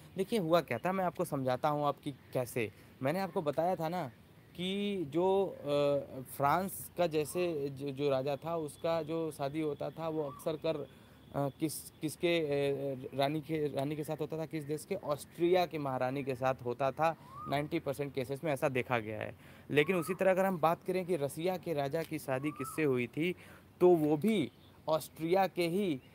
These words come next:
एक पार्ट कह सकते हैं, क्योंकि जर्मनी पहले एक देश तो नहीं था, पहले ऑस्ट्रिया के ही अंदर एक देश हुआ करता था, प्रसा के अंदर एक देश हुआ करता था ये जर्मनी। तो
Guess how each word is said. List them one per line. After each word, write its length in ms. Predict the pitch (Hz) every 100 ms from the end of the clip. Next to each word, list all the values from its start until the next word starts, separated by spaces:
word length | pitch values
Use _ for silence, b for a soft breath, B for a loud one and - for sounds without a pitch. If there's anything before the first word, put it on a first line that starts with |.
| B 156
एक 140 | 170 - 180 180 170 -
पार्ट 220 | 156 170
कह 160 | - 151
सकते 280 | 143 - 175
हैं, 100 | 165
क्योंकि 220 | 156 151
जर्मनी 380 | 135 139 156 165
पहले 300 | 151 156 156
एक 80 |
देश 220 | 135 151 147
तो 120 | 160
नहीं 160 | 185
था, 180 | 190 170
पहले 480 | 160 139 143 147 143
ऑस्ट्रिया 520 | 143 131 - 143 160
के 140 | 156 156
ही 180 | 175
अंदर 280 | 165 156 151
एक 140 | 156 135
देश 200 | 151 143
हुआ 140 | 147 151
करता 260 | 143 151
था, 100 | 151
प्रसा 320 | 143 147 160
के 120 | 156 156
अंदर 220 | 151 147
एक 120 | 139
देश 180 | 151 147
हुआ 140 | 147
करता 300 | 135 139 139
था 200 | 135 131 - B B B 131
ये 200 | 139 127
जर्मनी। 440 | 131 127 131 127 B B -
तो 300 | 180 196 196